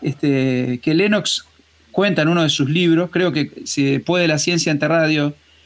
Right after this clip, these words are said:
que dice así, "Las preguntas que la ciencia responde no son las mismas preguntas que la religión o la filosofía o la metafísica responde". Él dice, "Si yo llego a mi casa y encuentro una torta, un pastel, ¿no?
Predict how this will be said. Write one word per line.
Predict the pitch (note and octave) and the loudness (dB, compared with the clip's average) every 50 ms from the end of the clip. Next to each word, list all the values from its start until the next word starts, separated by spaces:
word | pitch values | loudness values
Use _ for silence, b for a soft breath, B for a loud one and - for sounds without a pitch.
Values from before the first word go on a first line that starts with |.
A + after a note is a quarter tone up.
| b b b b b b | b b b b b b
que | - G#3+ | -2 0
dice | A#3 G#3+ G#3+ | 2 2 0
así, | - - F#3+ E3+ | 0 0 0 2
"Las | D3+ - F#3+ G3 F#3 | 2 2 2 0 0
preguntas | G3 - G3+ G3 A3 C4 D4+ D4+ C#4 - G#3+ F3+ | 0 0 0 2 4 4 4 4 4 2 0 -2
que | - F#3 D#3+ | 0 0 0
la | D#3+ D3+ | 0 0
ciencia | C#3+ - G3+ G#3 G3 - - F3 | 0 -2 -2 -2 -2 0 0 0
responde | D#3 D3+ D#3+ D3 D#3 - E3 D#3 D3 D3 E3 | 0 0 -2 -2 -2 -2 0 2 2 2 2
no | F#3+ A#3 | 2 0
son | A3+ - - C4 B3 | 0 0 2 2 2
las | A3 G#3 G3 | 2 2 2
mismas | G#3+ A3 G#3+ G#3 G3 | 2 2 2 2 0
preguntas | - E3 E3+ G3 G3+ G3 G#3+ - | 0 0 0 0 0 -2 -4 -2
que | - F3+ E3 | -2 0 0
la | D#3+ D#3 | 0 2
religión | D3+ D#3 D3+ D3 D3+ C#3+ - F3+ F#3 G3+ G#3 G#3 | 2 2 2 2 0 0 0 0 0 0 0 0
o | - D#3+ | 0 0
la | D3+ C#3+ | 0 -2
filosofía | D3 - D3+ D3 D3 C#3 - D3 C3+ - F3+ F3+ F#3+ F#3+ F#3 E3 | 0 0 0 0 0 0 -2 -4 -4 -2 0 0 2 2 2 2
o | |
la | D#3 D#3 | 2 2
metafísica | D3+ D#3+ D#3+ D#3 D#3+ D3+ - G3 F3+ G3 F#3 F3+ E3+ | 2 0 0 0 -2 -2 -2 -2 -2 -2 -2 -2 -2
responde". | E3 F3 E3 - A#3 A#3 G3+ E3 C#3+ C#3+ - _ B B B B B B B B _ _ | -2 -2 -2 -2 -2 0 0 0 -2 -4 -6 _ B B B B B B B B _ _
Él | - F#3+ | -2 0
dice, | F#3 F3 | 0 0
"Si | D#3+ D#3+ G3 | 0 0 0
yo | F3+ - D4 | 0 0 0
llego | C#4+ - C#4+ C4 B3+ | 2 2 2 2 2
a | A3+ | 2
mi | G#3 G3+ E3 | 0 0 0
casa | - F#3+ E3+ - - C#3 A#2 A2+ - _ _ _ _ _ _ _ _ _ _ | 0 0 0 0 -2 -4 -4 -6 -8 _ _ _ _ _ _ _ _ _ _
y | - F3 F#3 | -2 0 0
encuentro | F#3+ F3 - A3+ B3 A#3 A3+ A3+ A3+ | 0 0 0 0 0 0 0 0 0
una | A3+ G3 F#3 D3 | 2 2 0 0
torta, | - G3+ G3 E3+ D#3 - - B2+ B2 - _ _ _ - - - _ _ _ _ _ _ _ _ _ _ - | 0 0 0 0 -2 -2 -6 -8 -8 -10 _ _ _ -20 -20 -20 _ _ _ _ _ _ _ _ _ _ -8
un | D3 | -4
pastel, | - F3+ D#3+ D3 - - F#3+ F3+ D3+ C#3+ | -4 -4 -6 -4 -2 0 2 2 4 2
¿no? | C#3+ D#3 E3 C3 | 2 0 -2 -4